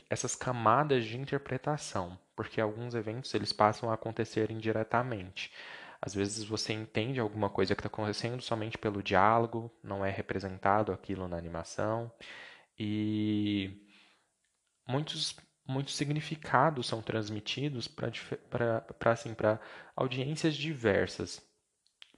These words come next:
Por exemplo, um adulto pode compreender algo que tá acontecendo que uma criança ou que um adolescente talvez não compreenderia.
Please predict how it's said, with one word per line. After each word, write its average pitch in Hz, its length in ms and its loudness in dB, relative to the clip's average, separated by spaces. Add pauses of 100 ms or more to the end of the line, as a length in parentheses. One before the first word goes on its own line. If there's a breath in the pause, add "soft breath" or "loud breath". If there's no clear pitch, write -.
Por 117 120 4
exemplo, 98 480 -2
um 104 160 -2
adulto 104 320 2
pode 110 220 2
compreender 110 720 0
algo 107 280 4
que - 80 -16
tá 113 80 0
acontecendo 110 640 0
que - 180 -8
uma 123 180 -2
criança 123 600 -6
ou 110 60 -6
que - 140 -12
um 104 80 -4
adolescente 104 600 -2
talvez 110 260 0
não 110 80 -4
compreenderia. 110 840 -2